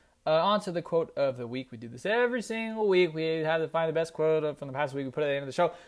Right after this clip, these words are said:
We call it the quote of the week. So here we go. And I said earlier at the top of the show,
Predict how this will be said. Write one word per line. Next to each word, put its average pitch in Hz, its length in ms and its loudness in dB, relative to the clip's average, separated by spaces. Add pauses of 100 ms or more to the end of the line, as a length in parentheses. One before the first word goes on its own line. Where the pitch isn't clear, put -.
We 226 100 4
call 285 240 12
it 269 40 6
the 262 120 8
quote 285 240 12
of 302 220 12
the 294 80 4
week. 302 420 4 (240)
So 180 160 -2
here 185 140 2
we 175 80 0
go. 139 220 -2 (280)
And 175 120 2
I 185 80 6
said 262 280 12
earlier 196 340 10
at 135 100 4
the 135 80 -4
top 143 260 2
of 131 60 -8
the 120 60 -10
show, - 220 -8